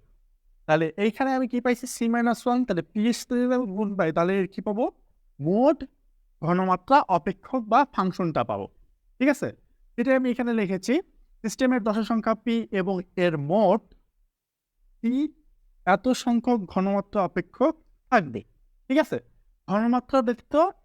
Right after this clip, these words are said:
আরো দুটি অপেক্ষকতা আছে, সেটা হচ্ছে আমি জানি হচ্ছে তাপমাত্রা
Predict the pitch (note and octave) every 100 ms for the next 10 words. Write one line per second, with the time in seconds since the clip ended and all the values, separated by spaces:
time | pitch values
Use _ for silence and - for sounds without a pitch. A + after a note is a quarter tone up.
0 | _ _ _ F3 G3 F3+ F#3+ A3 G#3 G3
1 | - G3+ A3 G#3 C#4+ G3 F3+ F#3 F3 -
2 | F3 F3 E3 E3 E3 - D#3 D3 - _
3 | _ E3 D#3+ F3+ F3 A3 C4+